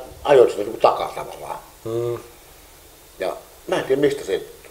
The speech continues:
Speaker 1: tuliko se leuan kärkeen se suoraan vai mitä?
Speaker 2: No leuan kärkeen se
Speaker 1: Joo.
Speaker 2: tuli.
Speaker 1: Hän näytti sille.
Speaker 2: Mm.
Speaker 1: Mä olin vaan, että mit-, mit-,
Speaker 2: Ei se oikein siinä videollakaan kunnolla näy, mutta oli se sellainen niinku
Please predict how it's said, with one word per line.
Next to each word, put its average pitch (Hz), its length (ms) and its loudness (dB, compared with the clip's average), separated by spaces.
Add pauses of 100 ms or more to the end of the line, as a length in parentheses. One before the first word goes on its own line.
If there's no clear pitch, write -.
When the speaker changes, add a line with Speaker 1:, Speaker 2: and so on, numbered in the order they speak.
(140)
Speaker 1:
tuliko 117 200 2
se 113 80 -2
leuan 98 260 6
kärkeen 92 280 -2
se - 60 -10
suoraan 78 360 -2
vai 76 100 -12
mitä? 110 120 -6
Speaker 2:
No 117 320 2
leuan 110 400 2
kärkeen 87 480 -10
se 85 80 -16 (160)
Speaker 1:
Joo. 90 100 -14 (180)
Speaker 2:
tuli. 87 240 -4 (720)
Speaker 1:
Hän 101 200 -6
näytti 110 300 2
sille. 80 220 -8 (320)
Speaker 2:
Mm. 123 440 0 (120)
Speaker 1:
Mä 156 100 4
olin 151 180 4
vaan, 147 120 4
että - 160 0
mit-, - 320 -6
mit-, 165 100 6
Speaker 2:
Ei 123 80 10
se 127 100 10
oikein 127 240 10
siinä 120 260 6
videollakaan 104 600 8
kunnolla 101 440 -2
näy, 95 160 -6
mutta 95 260 -4
oli 110 160 6
se 104 120 -2
sellainen 107 420 2 (1000)
niinku 98 380 -6